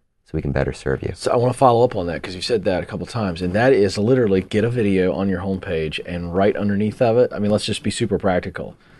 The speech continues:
Speaker 2: Is it right underneath the video?
Speaker 1: It's as simple as a simple little video, click the button, answer three simple questions,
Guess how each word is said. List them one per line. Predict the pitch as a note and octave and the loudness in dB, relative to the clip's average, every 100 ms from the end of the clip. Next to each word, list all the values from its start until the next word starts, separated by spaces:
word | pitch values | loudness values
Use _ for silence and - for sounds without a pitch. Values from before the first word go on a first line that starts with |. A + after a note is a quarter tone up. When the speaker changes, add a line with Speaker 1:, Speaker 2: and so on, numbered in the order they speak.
| - - | -20 -2
Speaker 2:
Is | - - | 0 0
it | F#2 | 2
right | F#2+ G#2 | 2 2
underneath | A2 G#2+ G#2+ A2 | 2 2 0 0
the | A2 | 0
video? | G2 A2+ D3 E3 F#3 - - - | 2 4 6 6 2 -4 -10 -2
Speaker 1:
It's | E2 | 0
as | |
simple | - G2 G2 G2+ | 2 2 6 4
as | - D#2+ D#2 - _ _ - | 4 2 0 -2 _ _ -18
a | |
simple | - F2+ G#2+ | -4 0 6
little | A2+ A2 | 6 6
video, | G2 G2 G2 G2+ _ _ _ | 6 6 6 2 _ _ _
click | - E2 - | 0 0 2
the | A2 | 4
button, | F#2 - D#2 F2 _ _ _ - | 4 4 -2 -6 _ _ _ 0
answer | D#2+ D#2 | 0 0
three | D2+ E2+ E2 | -2 -2 -2
simple | E2+ D#2+ | -2 -4
questions, | - D#2+ - A2 A#2 | 0 0 2 0 -2